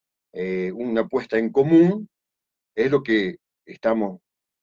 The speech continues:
organizando. Después la hermana a lo mejor quizás cambie el, alguno, algún, algunos minutos, o, o lo hace menos, o lo hace más. Vemos como la, la respuesta misma de la gente, ¿no?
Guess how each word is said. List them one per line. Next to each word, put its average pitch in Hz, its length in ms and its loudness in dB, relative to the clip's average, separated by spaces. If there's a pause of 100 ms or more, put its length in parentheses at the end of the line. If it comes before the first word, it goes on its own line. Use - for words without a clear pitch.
(140)
organizando. 107 840 -2 (460)
Después 98 380 2
la 107 100 4
hermana 127 340 2
a 113 40 6
lo 107 100 0
mejor 101 200 -4
quizás - 360 -6
cambie 131 500 0
el, 87 160 -8 (280)
alguno, 101 420 -4
algún, 95 520 -8 (160)
algunos 107 300 -4
minutos, 123 680 2
o, 82 440 -8
o 92 100 -6
lo 107 100 2
hace 101 200 -4
menos, 110 360 2
o 95 40 0
lo 95 100 -4
hace 95 160 -10
más. 110 240 -4 (480)
Vemos 139 400 4
como 98 640 0
la, - 240 -10
la - 140 0
respuesta 175 600 -4
misma 120 260 -2
de 107 100 0
la 123 80 -4
gente, 143 280 -6
¿no? 180 140 -16